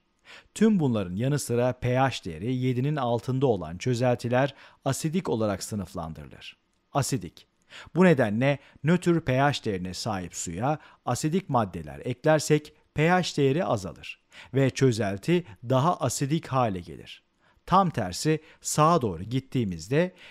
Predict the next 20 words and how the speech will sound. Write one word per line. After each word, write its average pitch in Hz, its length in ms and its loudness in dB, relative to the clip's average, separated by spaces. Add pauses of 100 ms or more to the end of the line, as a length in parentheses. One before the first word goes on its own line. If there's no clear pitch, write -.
yani 131 380 2 (260)
P 92 140 -6
H 135 280 -2
değerinin 139 380 2
yediden 127 600 -2
daha 107 220 -2
yüksek 165 520 -2
olduğu 92 360 -4
durumlarda 117 720 -2 (320)
bu 196 160 0
kısımda 139 440 0
yer 139 200 4
alan 90 300 -2
çözeltilerin 117 840 -2 (340)
bazik 123 440 -2
veya 147 380 4
alkalik 151 520 0
olarak 110 300 0
sınıflandırıldığını 123 960 0
duyabilirsiniz. 90 840 -6